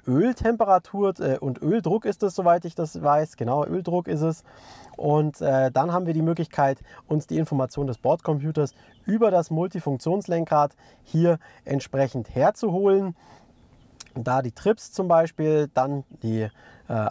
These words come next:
Audioanzeige. Wir können natürlich noch ein paar Messages lesen, beziehungsweise an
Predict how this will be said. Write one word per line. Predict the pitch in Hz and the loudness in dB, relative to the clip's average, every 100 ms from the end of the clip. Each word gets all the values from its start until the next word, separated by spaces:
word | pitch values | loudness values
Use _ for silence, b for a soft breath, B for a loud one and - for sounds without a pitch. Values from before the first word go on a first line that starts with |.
| - | -4
Audioanzeige. | 120 180 202 196 170 165 165 147 147 143 135 135 131 127 | 0 0 2 0 0 -2 0 2 2 0 0 2 0 -2
Wir | 117 | -8
können | 113 123 120 | -6 -6 -4
natürlich | 117 - 113 | -6 -6 -6
noch | 110 | -4
ein | 107 | -4
paar | 107 | -6
Messages | 107 131 147 120 117 | -6 -6 -6 -6 -6
lesen, | 120 117 117 117 | -4 -4 -2 -4
beziehungsweise | 107 - 110 107 104 107 | -4 -6 -6 -4 -6 -6
an | 107 | -8